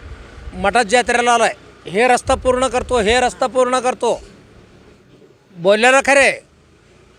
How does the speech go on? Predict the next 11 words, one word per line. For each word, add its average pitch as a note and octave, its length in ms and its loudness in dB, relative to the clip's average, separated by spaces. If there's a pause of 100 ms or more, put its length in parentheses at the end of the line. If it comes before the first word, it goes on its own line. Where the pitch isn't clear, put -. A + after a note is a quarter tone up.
कोणचा B3+ 340 2
बी D#4+ 60 4
रस्त्याला D#4 560 2 (460)
पूर्ण D4 240 -2
केलेलं C4+ 380 2
नाही. A3 120 -4 (360)
गावात B3+ 480 2
लोक C4+ 260 2
पाण्यामुळं C4 800 0 (840)
मरालाय. A#3 540 2 (840)
इथं A#3+ 380 2